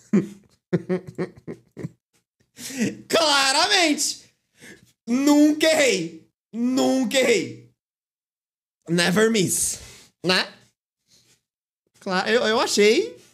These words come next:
muito de acordo com a realidade esse daqui, na verdade.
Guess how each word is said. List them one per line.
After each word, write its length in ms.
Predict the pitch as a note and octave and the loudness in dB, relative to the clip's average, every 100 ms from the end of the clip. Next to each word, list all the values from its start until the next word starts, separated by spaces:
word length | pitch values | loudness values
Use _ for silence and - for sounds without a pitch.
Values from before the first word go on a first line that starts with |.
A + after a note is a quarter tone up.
| _ | _
muito 360 | G3+ G3 A3 E4 | 0 0 0 0
de 100 | F4 | -2
acordo 340 | F#4 G#3+ G#3+ | -2 -2 -2
com 80 | A#3 | -2
a 40 | |
realidade 480 | G#4+ A#4 B4 D#3+ C3+ | 0 0 0 0 -2
esse 80 | C3 | -6
daqui, 200 | B2+ B2+ | -6 -6
na 100 | B2 | -4
verdade. 520 | A#2 A2 G#2 A2+ - | -4 -4 -6 -10 -16